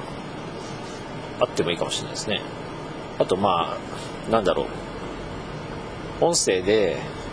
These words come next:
その土地を案内するとか、そういうのもいいかもしれない。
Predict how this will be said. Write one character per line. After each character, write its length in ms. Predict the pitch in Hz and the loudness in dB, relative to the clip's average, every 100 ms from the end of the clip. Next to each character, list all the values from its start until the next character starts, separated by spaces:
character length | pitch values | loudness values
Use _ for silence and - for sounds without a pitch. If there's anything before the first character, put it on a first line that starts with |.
| - - - - - - | -8 -8 -8 -8 -8 -4
そ 160 | - | 4
の 80 | 113 | 4
土 140 | 104 117 | 4 4
地 200 | - 120 | 6 8
を 100 | 104 | 6
案 100 | 101 | 4
内 140 | 104 | 4
す 140 | - | 4
る 80 | - | 0
と 100 | 80 | 0
か、 340 | - 101 90 85 - - - - - - - - - - | 4 6 6 4 -2 -6 -6 -6 -6 -6 -6 -6 -4 2
そ 20 | |
う 20 | |
い 20 | 285 | 4
う 20 | |
の 40 | |
も 100 | 131 | 6
い 40 | 95 | 4
い 40 | |
か 80 | 82 | 4
も 80 | 76 | 2
し 100 | - | 0
れ 80 | |
な 60 | |
い。 40 | 69 | 0